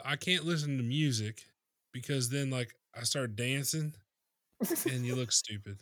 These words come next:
Speaker 1: So I can't do that. So podcast seems to be the best way to go.
Speaker 2: I just, I just get on my mower and listen to the twenty-two horses sing.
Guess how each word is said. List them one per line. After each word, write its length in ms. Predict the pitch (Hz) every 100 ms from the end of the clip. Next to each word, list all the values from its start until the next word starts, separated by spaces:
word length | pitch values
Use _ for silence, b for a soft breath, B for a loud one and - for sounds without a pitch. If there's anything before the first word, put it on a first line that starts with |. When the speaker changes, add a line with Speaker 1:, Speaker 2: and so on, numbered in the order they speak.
| -
Speaker 1:
So 320 | - 117 110 107 _ b b _
I 60 | 127
can't 260 | - 170
do 120 | 143 135
that. 300 | 123 113 117
So 360 | 127 117 110 104 _ -
podcast 500 | 143 147 - 135 123
seems 280 | - 117 107
to 40 |
be 120 | 113
the 80 | 110
best 280 | 107 110 -
way 120 | 113
to 80 | 104
go. 280 | 107 107 104 - _ _ -
Speaker 2:
I 100 | 147
just, 320 | 156 165 - -
I 80 | 156
just 260 | 180 175
get 100 | 175
on 120 | 175 170
my 140 | 160
mower 460 | 151 160 170 170 160
and 120 | 135
listen 300 | 143 - 151
to 80 | 147
the 100 | 123
twenty-two 520 | - 160 147 160 147
horses 380 | 147 135 - 131
sing. 360 | - 101 92